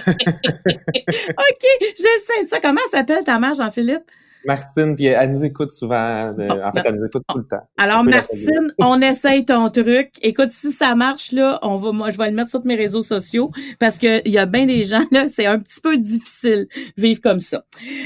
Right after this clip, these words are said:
Speaker 1: Et on a eu une très belle semaine. Euh, moi, je trouve qu'on a commencé ça, euh, en, je dirais en force, mais en même temps,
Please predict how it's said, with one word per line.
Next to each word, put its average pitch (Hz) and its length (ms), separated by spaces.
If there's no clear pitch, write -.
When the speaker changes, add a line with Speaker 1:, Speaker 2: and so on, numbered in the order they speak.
Speaker 1:
Et 247 100
on 262 120
a 277 120
eu 320 120
une 302 120
très 320 260
belle 320 260
semaine. 247 520
Euh, 214 160
moi, 254 120
je 277 60
trouve 320 140
qu'on 269 180
a 220 100
commencé 220 640
ça, 269 580
euh, 190 280
en, 190 520
je 180 80
dirais 254 180
en 220 160
force, 254 460
mais 208 220
en 214 140
même 202 220
temps, 254 400